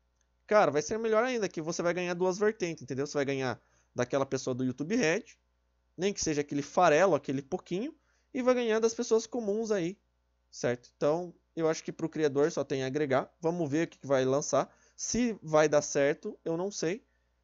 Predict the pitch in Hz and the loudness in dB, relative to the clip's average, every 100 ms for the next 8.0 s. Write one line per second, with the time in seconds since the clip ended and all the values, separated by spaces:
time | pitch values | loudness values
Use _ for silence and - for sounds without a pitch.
0 | - 127 156 156 147 - 143 139 135 131 | -10 -6 -4 -2 -4 -2 0 0 2 2
1 | 147 147 156 156 - 143 160 233 _ _ | 2 2 -6 -6 -8 -2 0 0 _ _
2 | _ _ 151 170 - 170 165 170 175 - | _ _ -8 -6 -6 -8 -6 -6 -8 -4
3 | 160 160 160 160 - 165 - 160 160 123 | -4 -4 -4 -6 -6 -10 -10 -2 0 0
4 | - 127 - 117 147 147 139 139 143 160 | -2 -4 -4 -4 -6 -4 -4 -4 -6 -6
5 | 160 160 175 143 123 - - 185 180 - | -4 -6 -4 -4 -2 -4 -4 -4 -6 -8
6 | _ _ _ _ _ - 226 196 180 180 | _ _ _ _ _ -2 2 2 2 2
7 | 170 - 156 131 - 143 160 226 - | 2 2 0 0 0 2 2 -2 -8